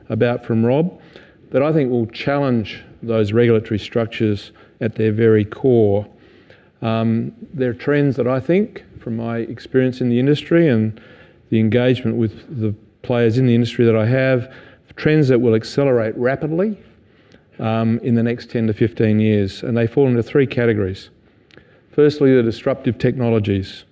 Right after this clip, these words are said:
particularly solar P V, batteries, and the Internet of Things. Secondly, how are we going to build resilience to increasing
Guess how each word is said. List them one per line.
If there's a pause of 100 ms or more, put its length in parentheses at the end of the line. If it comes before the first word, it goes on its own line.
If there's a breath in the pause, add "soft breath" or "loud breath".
(760 soft breath)
particularly
solar
P
V, (840 soft breath)
batteries, (120)
and
the
Internet
of
Things. (800 soft breath)
Secondly, (440 soft breath)
how
are
we
going
to
build
resilience
to
increasing